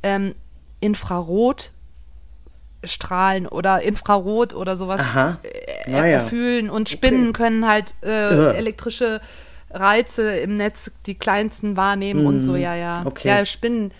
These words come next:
Speaker 1: Ich hab hier viele Spinnen, muss ich
Speaker 2: Ja,
Speaker 1: sagen.
Speaker 2: wunderbar.
Speaker 1: Ja,
Speaker 2: Das ist das
Speaker 1: aber
Speaker 2: Richtige für mich.
Speaker 1: Ja, wenn du kommst, mache ich die alle mit dem Staubsauger weg.
Speaker 2: Okay, gut, das ist schon mal schön. Dann
Speaker 1: Ja.
Speaker 2: wollte ich noch ganz kurz erzählen,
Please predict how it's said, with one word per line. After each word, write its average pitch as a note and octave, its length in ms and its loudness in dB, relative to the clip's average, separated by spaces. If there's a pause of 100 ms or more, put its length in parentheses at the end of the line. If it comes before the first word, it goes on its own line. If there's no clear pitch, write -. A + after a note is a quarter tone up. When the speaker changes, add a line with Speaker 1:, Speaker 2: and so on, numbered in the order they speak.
(340)
Speaker 1:
Ich - 80 -8
hab G#3+ 140 -8
hier G#3 160 -2
viele G#3 280 -2
Spinnen, E3 400 -10
muss E3+ 220 -12
ich D3+ 100 -8
Speaker 2:
Ja, C3+ 240 2 (100)
Speaker 1:
sagen. E3 180 -10
Speaker 2:
wunderbar. D3 480 0
Speaker 1:
Ja, C3 60 2
Speaker 2:
Das C3 100 0
ist - 80 -2
das D3+ 100 0
Speaker 1:
aber F3 80 -2
Speaker 2:
Richtige D#3 300 -2
für C#3+ 160 -6
mich. C3 300 -4 (840)
Speaker 1:
Ja, F#3+ 280 2
wenn G#3+ 100 4
du G#3 100 0
kommst, A3+ 320 -4
mache A#3+ 200 4
ich A3+ 100 -2
die G3+ 140 2
alle A3 160 2
mit G#3 80 -2
dem G3 40 -2
Staubsauger E3+ 680 0
weg. E3+ 40 0
Speaker 2:
Okay, C#3+ 400 0
gut, C3+ 240 -8
das C3+ 120 -2
ist - 60 -6
schon C#3 120 -2
mal C3 120 -4
schön. B2 280 -4 (280)
Dann A3 180 6
Speaker 1:
Ja. - 40 2
Speaker 2:
wollte B3 200 4
ich A3+ 80 0
noch A3 160 0
ganz G#3+ 260 -2
kurz G3+ 240 -2
erzählen, G3 520 -2